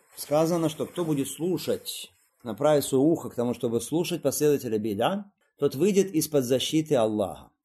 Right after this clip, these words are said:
Мы с вами уже много говорили о том, что нужно бежать от последователей бид'ата, не общаться с ними, не брать их себе друзьями. Почему? Потому что это опасно.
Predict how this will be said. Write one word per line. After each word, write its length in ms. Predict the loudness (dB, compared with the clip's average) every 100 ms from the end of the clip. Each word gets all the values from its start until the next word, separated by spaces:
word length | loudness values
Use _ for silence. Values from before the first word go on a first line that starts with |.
| _ _
Мы 140 | -10 -8
с 100 | -6
вами 180 | -6
уже 120 | -6 -6
много 280 | -8 -8
говорили 280 | -10 -12 -14
о 40 | -14
том, 140 | -16
что 160 | -14 -12
нужно 300 | -10 -10 -10
бежать 840 | -10 -8 -4 0 0 0 -2 -6
от 120 | -12
последователей 640 | -12 -10 -8 -8 -8 -6
бид'ата, 760 | -6 -6 -2 0 0 -2 -10 -16 _ -14
не 80 | -10
общаться 720 | -10 -8 -4 -2 -4 -6 -10
с 80 |
ними, 300 | -8 -6 -4
не 480 | -4 -4 -4 -4 -8 _
брать 380 | -6 -2 -2 -2
их 160 | -6 -8
себе 340 | -8 -6 -6
друзьями. 760 | -4 -6 -6 -4 -2 -2 -4 -6 -12 _ _ _ _ -16
Почему? 260 | -12 -4 -4
Потому 260 | -2 -4 -6
что 140 | -6
это 340 | -2 -2 -2
опасно. 520 | -4 -6 -8 -8 -14